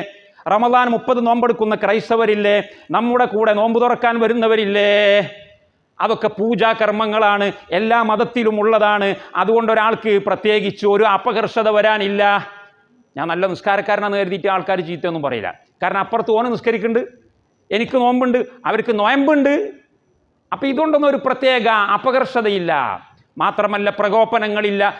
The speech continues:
നിങ്ങൾക്കറിയാം, നമ്മളൊരു പക്ഷേ നിസ്കരിക്കാൻ വേണ്ടി സമയം കിട്ടാതെ അല്ലെങ്കിൽ സ്ഥലം കിട്ടാതെ ഒരു സഹോദരൻ,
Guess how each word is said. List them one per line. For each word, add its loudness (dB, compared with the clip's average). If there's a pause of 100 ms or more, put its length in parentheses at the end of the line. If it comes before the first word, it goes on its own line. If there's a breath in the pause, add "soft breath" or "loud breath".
(160)
നിങ്ങൾക്കറിയാം, 0
നമ്മളൊരു 0
പക്ഷേ -2
നിസ്കരിക്കാൻ -2
വേണ്ടി 0
സമയം -2
കിട്ടാതെ 0
അല്ലെങ്കിൽ -2
സ്ഥലം -2
കിട്ടാതെ 0 (260 loud breath)
ഒരു 0
സഹോദരൻ, 2